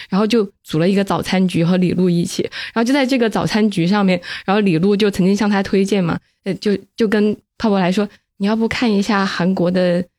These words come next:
这个美妆品牌、美妆集团，呃，爱茉莉太平洋。”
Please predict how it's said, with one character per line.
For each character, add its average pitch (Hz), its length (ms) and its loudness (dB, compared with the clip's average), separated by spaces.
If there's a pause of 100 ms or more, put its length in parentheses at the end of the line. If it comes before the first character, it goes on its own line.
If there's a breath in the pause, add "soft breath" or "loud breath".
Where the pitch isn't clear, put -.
(140)
这 - 100 -6
个 180 220 0
美 170 260 2
妆 285 240 0
品 214 220 0
牌、 - 240 -2
美 180 180 4
妆 262 220 2
集 202 160 0
团， 180 300 -2 (280 loud breath)
呃， 196 120 0
爱 233 200 0
茉 226 240 4
莉 202 140 2
太 196 200 -2
平 175 220 -4
洋。” - 180 -4